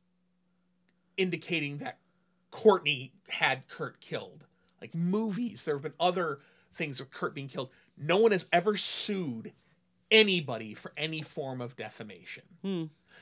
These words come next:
Speaker 1: This bitch would suck dick for heroin money in a minute. You don't think she would raise up a lawsuit against somebody for libel or slander if it's written? I mean,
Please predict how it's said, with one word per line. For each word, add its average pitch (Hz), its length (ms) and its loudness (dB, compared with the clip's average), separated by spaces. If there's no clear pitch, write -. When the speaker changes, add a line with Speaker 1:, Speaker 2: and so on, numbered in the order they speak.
Speaker 1:
This 170 340 -2
bitch 143 360 0
would 123 120 -12
suck - 300 -2
dick 123 160 -6
for 117 160 -10
heroin 131 460 -4
money 117 240 -10
in 107 80 -12
a 104 60 -14
minute. 123 320 -8
You 165 100 -4
don't 208 180 -2
think 190 200 -4
she - 140 -8
would 123 260 -10
raise 151 320 -6
up 143 100 -12
a 120 40 -6
lawsuit 120 840 -6
against 196 380 -2
somebody 214 320 -4
for 123 180 -8
libel 156 600 -4
or 127 140 -8
slander 185 600 -4
if 180 120 -8
it's - 160 -12
written? 214 280 -4
I 185 80 -2
mean, 175 200 -2